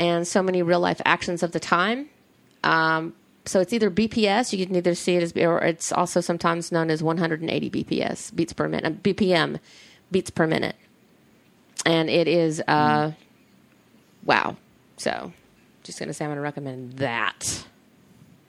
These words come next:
Speaker 1: Um, I just, that's all I got to say about Pose. I think it's,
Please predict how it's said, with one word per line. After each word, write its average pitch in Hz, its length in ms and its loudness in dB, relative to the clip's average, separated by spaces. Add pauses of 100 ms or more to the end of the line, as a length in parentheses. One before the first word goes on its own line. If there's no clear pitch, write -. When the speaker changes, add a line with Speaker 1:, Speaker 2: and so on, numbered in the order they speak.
(520)
Speaker 1:
Um, 214 280 2 (120)
I 302 180 6
just, 370 260 -2
that's 277 240 2
all 262 140 2
I 262 100 2
got 247 160 0
to 190 60 -6
say 190 200 4
about 170 240 2
Pose. 175 300 4
I 156 100 4
think 170 220 -2
it's, - 280 -2